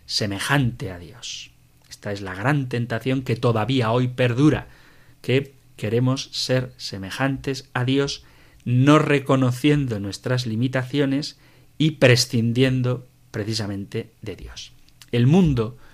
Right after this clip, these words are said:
no es el resultado, como ya hemos visto, del caos o del azar, sino que es resultado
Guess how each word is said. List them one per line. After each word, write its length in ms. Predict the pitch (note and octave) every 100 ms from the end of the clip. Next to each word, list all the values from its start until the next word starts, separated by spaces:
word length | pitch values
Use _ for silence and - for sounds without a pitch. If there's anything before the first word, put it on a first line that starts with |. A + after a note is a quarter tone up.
| - - - -
no 240 | A#2 C3 C#3
es 340 | D3 - - -
el 140 | A2
resultado, 680 | G#2+ G#2 G#2+ - C#3+ C#3 C3+
como 180 | G#2+ G#2
ya 120 | A2+
hemos 220 | A#2+ A2+
visto, 440 | A#2+ B2 - C3+ - - -
del 320 | A2 A2 G#2+
caos 600 | - C3 C3+ C3 B2+ - -
o 100 | A2+
del 160 | G#2+
azar, 460 | G#2 - D3+ B2+ - - _ - - - -
sino 280 | B2+ A#2+
que 100 | A#2+
es 200 | E3+ - - _ _ _ _ -
resultado 880 | B2 B2 C3 A#2+ B2 F3+ F3+ -